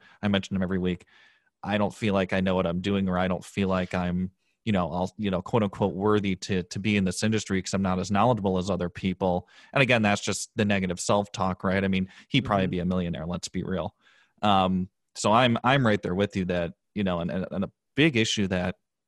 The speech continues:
Speaker 1: you know, again, has been more personal for me is, you know, even going to voice lunch and a lot of other meetings, I'm one of the youngest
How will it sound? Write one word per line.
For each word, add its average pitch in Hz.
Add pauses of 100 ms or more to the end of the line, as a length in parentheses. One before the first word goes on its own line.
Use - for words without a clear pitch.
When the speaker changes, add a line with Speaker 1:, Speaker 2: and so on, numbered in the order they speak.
(280)
Speaker 1:
you 113
know, 92
again, 104
has 95
been 101
more 95
personal 95
for 95
me 110
is, 92 (640)
you 139
know, 120
even 120
going 113
to 95
voice 104
lunch 101 (400)
and 110
a 104
lot 101
of 95
other 113
meetings, 92 (260)
I'm 143
one 233
of 123
the 110
youngest 104